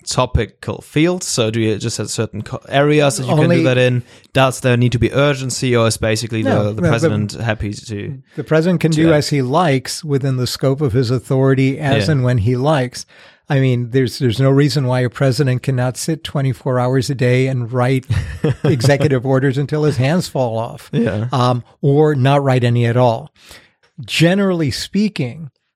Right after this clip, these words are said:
Speaker 2: right, <laughs> there's a time cost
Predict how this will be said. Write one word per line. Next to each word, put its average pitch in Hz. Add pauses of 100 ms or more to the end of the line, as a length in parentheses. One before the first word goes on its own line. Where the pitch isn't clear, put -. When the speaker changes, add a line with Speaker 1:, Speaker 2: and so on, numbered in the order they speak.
Speaker 2:
right, 127
<laughs> -
there's 160
a 143
time 180
cost 143